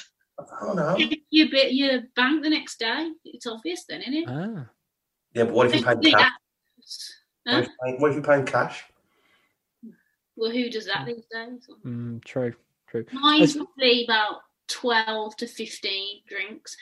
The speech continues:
Speaker 2: but then I obviously, not pints, obviously, like gins, cocktails, whatever. And then be really sick the next day and have bruises down my arm, like last week.
Speaker 3: Ah. D-, do you remember how you got the bruises, or is it just one of those where it's like,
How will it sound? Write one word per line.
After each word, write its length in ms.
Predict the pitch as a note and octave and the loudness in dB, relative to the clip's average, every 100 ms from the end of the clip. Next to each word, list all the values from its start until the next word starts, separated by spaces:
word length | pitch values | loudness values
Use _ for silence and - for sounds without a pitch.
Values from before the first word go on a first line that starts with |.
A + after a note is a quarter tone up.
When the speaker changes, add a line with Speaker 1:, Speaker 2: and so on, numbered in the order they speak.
| - | -6
Speaker 2:
but 120 | A#3+ A#3 | 0 4
then 120 | A#3+ | 4
I 120 | A3+ A#3 | 6 4
obviously, 260 | A3+ A#3+ | 2 -6
not 340 | A3 A#3+ - - | -2 -2 -2 -8
pints, 460 | - F3+ F3 - - | -10 -8 -8 -10 -16
obviously, 640 | G3+ - F3+ - - - - | -16 -16 -14 -12 -12 -12 -12
like 220 | - - _ _ _ | -14 -18 _ _ _
gins, 640 | - A3 G3+ G3 G3 F#3+ - | -4 -4 -4 -12 -16 -16 -16
cocktails, 640 | - - - F#3+ F#3+ F#3+ | -14 -16 -14 -12 -12 -12
whatever. 280 | F#3+ F#3+ G3 _ _ _ _ _ _ _ _ | -14 -16 -18 _ _ _ _ _ _ _ _
And 180 | A#3 A3+ | -2 0
then 300 | G3 G3 - _ _ _ A#3+ A#3 A3 | -2 -6 -12 _ _ _ -20 -18 -10
be 140 | A#3 A3+ | -6 -2
really 480 | A3+ A3 G#3+ G#3 A3 | 0 2 2 2 -4
sick 300 | - A3+ - - | -4 -2 -2 -4
the 100 | A3+ | -6
next 300 | A3 G3 - | -4 -6 -2
day 260 | A3+ A3 A#3+ | 0 0 0
and 100 | B3+ | -6
have 140 | G#3+ - | -10 -8
bruises 320 | G#3+ A3 A3 | -8 -8 -8
down 200 | - A3+ | -6 -6
my 120 | A#3 | -6
arm, 240 | A#3 C4 D#4+ | -8 -8 -8
like 140 | - - | -10 -12
last 220 | - E4 | -12 -12
week. 240 | F#4+ - _ _ _ _ _ | -12 -12 _ _ _ _ _
Speaker 3:
Ah. 460 | E3 G3+ D4 C#3 A2 - _ _ _ _ _ - | -6 -4 -4 -6 -8 -14 _ _ _ _ _ -12
D-, 240 | C#3+ F#3+ F3+ | 0 2 2
do 160 | E3+ | 4
you 60 | E3+ | 6
remember 220 | F3 F3+ | 6 2
how 140 | E3 F3+ | 0 2
you 140 | E3+ | 2
got 180 | D#3+ F#3 | 2 0
the 80 | F#3+ | -2
bruises, 400 | F3+ G3+ F#3 F3+ | -2 -2 -2 -4
or 140 | D3 | -2
is 80 | C3+ | -2
it 80 | C#3 | -2
just 240 | D3+ - | -4 -6
one 100 | C#3 | -4
of 80 | B2+ | -2
those 220 | C#3 B2+ | 0 0
where 80 | C3 | -2
it's 120 | C3 | -4
like, 220 | B2 B2 | -4 -4